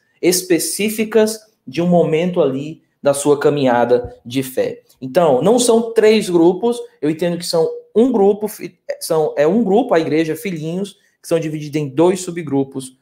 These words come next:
os pais e os jovens. Por que é que João faz isso? Por que que ele dá essa pausa pastoral? Porque João agora, e aqui espelha muito o coração do pastor de João,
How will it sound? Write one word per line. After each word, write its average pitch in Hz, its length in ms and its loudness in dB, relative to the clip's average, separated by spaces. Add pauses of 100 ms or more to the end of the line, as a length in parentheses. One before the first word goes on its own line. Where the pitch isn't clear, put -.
(160)
os 131 160 -8
pais 127 580 0 (300)
e 127 80 -2
os 123 180 -4
jovens. 110 600 -8 (200)
Por - 140 -2
que 226 80 2
é 208 60 4
que 202 120 -2
João 170 240 -2
faz 151 360 -2
isso? - 380 -10 (300)
Por 156 160 -4
que 202 140 2
que 196 180 -6
ele 170 180 2
dá 151 140 2
essa 151 220 0
pausa 139 400 -2
pastoral? 120 840 -6 (420)
Porque 170 300 0
João 156 320 4
agora, 127 680 2 (600)
e 147 140 -4
aqui 160 560 -6 (160)
espelha 170 320 2
muito 214 260 2
o 214 40 -4
coração 180 420 0
do 170 120 -8
pastor 156 580 -4
de 131 100 -8
João, 120 420 -8